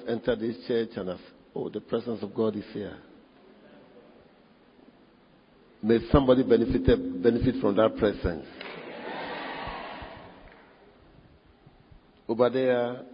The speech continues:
seventeen says, "But upon Mount Zion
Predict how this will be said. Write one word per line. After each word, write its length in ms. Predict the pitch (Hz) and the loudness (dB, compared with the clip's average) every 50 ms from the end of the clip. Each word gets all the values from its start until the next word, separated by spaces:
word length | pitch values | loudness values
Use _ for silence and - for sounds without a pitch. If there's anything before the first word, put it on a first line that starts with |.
| - - - - - - - - | -20 -20 -20 -20 -20 -20 -8 -4
seventeen 500 | 123 113 107 110 107 110 - 117 113 110 - - | -4 -2 -2 -2 -4 -4 -4 -6 -6 -6 -6 -4
says, 500 | 113 110 107 101 104 104 98 - - - - | -4 -2 -2 -2 -4 -6 -10 -14 -18 -14 -6
"But 140 | 120 143 147 | -4 0 0
upon 280 | 151 143 151 156 147 147 | 0 0 0 0 0 2
Mount 260 | 143 143 143 127 131 | 2 2 0 0 -2
Zion 580 | 170 190 202 196 165 135 131 127 127 - - | -2 -2 0 0 2 2 0 0 -2 -8 -12